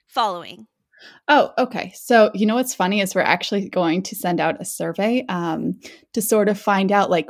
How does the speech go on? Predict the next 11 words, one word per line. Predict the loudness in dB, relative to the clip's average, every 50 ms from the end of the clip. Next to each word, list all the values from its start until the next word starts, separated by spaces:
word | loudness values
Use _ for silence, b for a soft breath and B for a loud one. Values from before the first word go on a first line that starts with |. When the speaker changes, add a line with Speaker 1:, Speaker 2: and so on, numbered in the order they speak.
| -10
Speaker 2:
what, | -8 -6 -4 -4 -4 0 2 2 2 2 0 -4 -10 -16 -8 -6
because | -4 0 2 2 4
it's | 4 0 2
different | 2 2 2 4 2 2 2
in | 2 2
every | 2 0 0
part | 0 2 2 2
of | 2 0
the | -2
country. | -6 -4 -4 -2 -2 -2 -4 -4 -6 -12 B B B B B B 0
Um, | 2 4 4 4 4 2 0